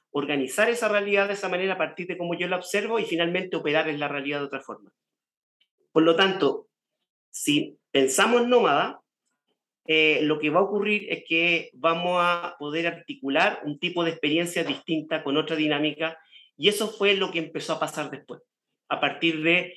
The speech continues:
entender que el problema, la dificultad que teníamos como, como docente, como educadores, era en la forma de pensar, en la forma de pensar jerárquica, en el fondo. ¿Ah?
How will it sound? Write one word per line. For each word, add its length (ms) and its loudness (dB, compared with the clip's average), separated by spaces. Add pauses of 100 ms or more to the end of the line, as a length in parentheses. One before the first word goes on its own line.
(160)
entender 560 0
que 80 -2
el 80 -6
problema, 520 0
la 80 2
dificultad 600 -2
que 120 -6 (140)
teníamos 460 -2
como, 420 -2 (240)
como 240 -2
docente, 640 -2
como 180 -2
educadores, 680 0 (400)
era 560 2 (160)
en 160 -4
la 100 -2
forma 300 0
de 80 0
pensar, 480 -6 (640)
en 80 0
la 80 0
forma 180 4
de 60 2
pensar 280 0
jerárquica, 580 -2
en 80 -8
el 80 -10
fondo. 340 -10 (880)
¿Ah? 320 0